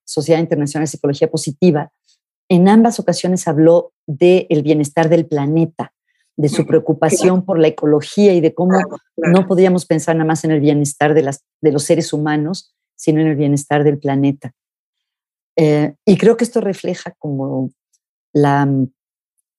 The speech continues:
Speaker 1: riqueza de su pensamiento que, que tú mencionabas, Elena, ¿no? De saber de historia, de biología, de, obviamente, de psicología, de matemáticas. Increíble. Oye, Elena, em,
Speaker 2: Sí.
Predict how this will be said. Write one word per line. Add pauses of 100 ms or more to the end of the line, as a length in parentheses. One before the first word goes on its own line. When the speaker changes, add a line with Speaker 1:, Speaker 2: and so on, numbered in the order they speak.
Speaker 1:
riqueza
de
su
pensamiento
que,
que
tú
mencionabas,
Elena,
¿no?
De
saber
de
historia,
de
biología,
de, (540)
obviamente,
de
psicología,
de
matemáticas.
Increíble. (1500)
Oye,
Elena, (540)
em,
Speaker 2:
Sí.